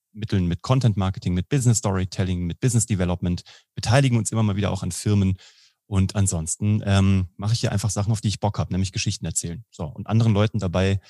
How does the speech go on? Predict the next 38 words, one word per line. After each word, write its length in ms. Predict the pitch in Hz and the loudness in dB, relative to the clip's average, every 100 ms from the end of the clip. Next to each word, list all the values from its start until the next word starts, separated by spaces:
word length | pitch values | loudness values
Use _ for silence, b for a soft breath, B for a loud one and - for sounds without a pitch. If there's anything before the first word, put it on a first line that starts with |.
| b | b
zu 100 | - | -8
helfen, 320 | 87 110 117 117 | 0 2 2 2
ihre 280 | 127 117 | 4 4
Geschichte 360 | 101 - 92 - | 2 -2 -6 -8
zu 140 | - | -12
erzählen. 320 | 82 - - - _ _ _ _ _ _ | -10 -8 -10 -12 _ _ _ _ _ _
Und 300 | - 107 104 - _ _ | 4 4 4 -4 _ _
das 220 | 95 101 | -4 -2
ist 220 | - 131 - | -2 -4 0
irgendwie 280 | 113 120 | 0 2
das 120 | 117 - | 0 -2
Gefühl, 260 | 101 127 | -2 -2
das 200 | 113 - | -2 0
läuft 260 | 104 110 - | 0 -2 -2
gerade 260 | 110 113 | -2 -2
alles 200 | 110 120 | -2 -4
extrem 360 | - - - 101 | -4 -6 -2 -2
selbstbestimmt 680 | 90 101 - 123 - 120 135 | -2 -4 -6 -8 -2 -2 -2
ab. 180 | 139 _ _ _ - | -6 _ _ _ -20
Also, 160 | 90 80 87 | -18 -18 -8
weiß 160 | 90 | -4
nicht, 180 | 101 85 | -2 -2
kennt 160 | - 104 | -2 0
ja 80 | 90 | 0
man, 140 | 90 | -2
also 160 | 95 95 | -4 -2
früher 240 | 151 151 | 4 6
war 80 | 123 | 6
ja 80 | 110 | 6
so 140 | 110 | 2
dieses 200 | 98 98 | -2 -4
Bon-, 300 | - 95 95 | -2 0 0
also 160 | 90 80 | -4 -6
man 100 | - | -4
kennt 140 | 104 | -4
dieses 160 | 95 - | -4 0
Bon 180 | 98 | 2
mot, 240 | 90 120 | 4 4